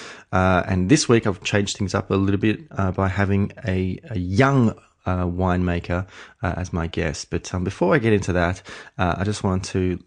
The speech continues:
let you know that, um, I would love to hear from you. Uh, I would love, uh, if you've got any questions that you might want to ask about me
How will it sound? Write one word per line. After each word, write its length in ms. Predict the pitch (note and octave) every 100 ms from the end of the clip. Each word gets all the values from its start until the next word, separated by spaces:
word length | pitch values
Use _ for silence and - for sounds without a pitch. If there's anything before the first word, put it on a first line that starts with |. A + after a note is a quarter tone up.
| -
let 80 |
you 80 | F2
know 200 | F2+ F2+
that, 240 | F#2+ F#2 -
um, 340 | F#2+ F#2 F2+
I 160 | F2 B2
would 160 | C3+
love 260 | A#2 A#2+ A#2
to 80 | A2+
hear 240 | - G#2+
from 240 | G2 G2 F#2
you. 380 | F#2+ F2 E2 -
Uh, 120 | E2
I 40 | F2+
would 100 | F#2
love, 320 | G2+ F#2+ -
uh, 160 | - G2
if 300 | F#2 F#2 G#2+
you've 200 | G#2+ -
got 220 | G3+ -
any 160 | A2
questions 600 | F#2+ - A2 - - F#2
that 100 | -
you 60 | F#2+
might 140 | F#2+
want 140 | F2+ F#2
to 160 | G2
ask 220 | F#2+ F#2 -
about 200 | E2+ F2
me 380 | C3+ D#3+ D#3